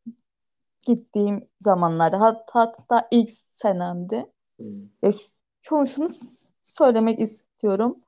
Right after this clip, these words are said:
Speaker 1: Hani çok takıyorsun ya. Hani ge-, gerçekten kimsenin umrunda değil. <laughs> Ya senin kekelerek konuşman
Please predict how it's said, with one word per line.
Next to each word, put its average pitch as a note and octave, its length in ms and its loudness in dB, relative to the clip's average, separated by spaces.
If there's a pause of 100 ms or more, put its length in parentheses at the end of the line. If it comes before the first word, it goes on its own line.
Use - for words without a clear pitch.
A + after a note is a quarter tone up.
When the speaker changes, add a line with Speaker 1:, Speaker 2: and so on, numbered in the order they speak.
(680)
Speaker 1:
Hani B3+ 140 2
çok F#4 280 4 (220)
takıyorsun F#3+ 840 2
ya. E3+ 400 -2 (640)
Hani A#3 120 4
ge-, A#3 300 2
gerçekten C#4+ 960 6
kimsenin E4+ 720 4
umrunda C#4 720 8
değil. C4+ 380 4
<laughs> - 60 -20 (1500)
Ya C4+ 200 8
senin E4 760 0 (840)
kekelerek D4 840 2
konuşman B3 720 2